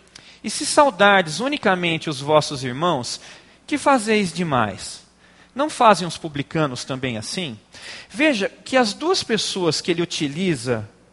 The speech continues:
pra colocar aqui como exemplo de quem você deve amar, o objeto do seu amor, quem é? Os que vos amam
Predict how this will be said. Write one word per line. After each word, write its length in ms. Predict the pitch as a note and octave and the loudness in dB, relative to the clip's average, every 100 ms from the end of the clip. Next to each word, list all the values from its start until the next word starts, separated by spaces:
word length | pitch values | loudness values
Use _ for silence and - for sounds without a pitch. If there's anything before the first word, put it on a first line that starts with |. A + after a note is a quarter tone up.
| - | 2
pra 140 | E3+ | 2
colocar 500 | - F3 D3 - D#3 | 2 0 -2 4 4
aqui 200 | D3 D#3+ | 4 0
como 260 | - D3+ C#3+ | -10 -8 -4
exemplo 540 | B2 C#3 F#3+ E3+ D#3+ | -4 -2 -2 -2 -6
de 80 | C#3 | -8
quem 180 | - D#3+ | -8 -6
você 300 | D3 - D3 | -6 -6 -4
deve 340 | C#3 C#3 B2+ | 0 0 0
amar, 520 | A#2+ D3 E3+ - - - | -2 0 0 0 -8 -8
o 80 | |
objeto 640 | D#3 D#3 B2+ E3 G3+ F#3+ D3+ | -6 -6 -4 2 2 2 -4
do 80 | C#3+ | -8
seu 260 | - C#3 | -6 -6
amor, 380 | B2 E3 F3+ A#2+ - _ _ | -4 -2 -2 -4 -8 _ _
quem 300 | - D4+ G#3 | -6 0 2
é? 260 | A#2+ G2 - _ _ _ _ _ _ _ - | 2 0 -10 _ _ _ _ _ _ _ -14
Os 180 | D#3 - | -12 -8
que 140 | F#3 | -8
vos 380 | D3+ D3 A#2 C3 | -4 -4 -2 0
amam 440 | C#3+ D#3 C4 G#4 | 2 2 0 -6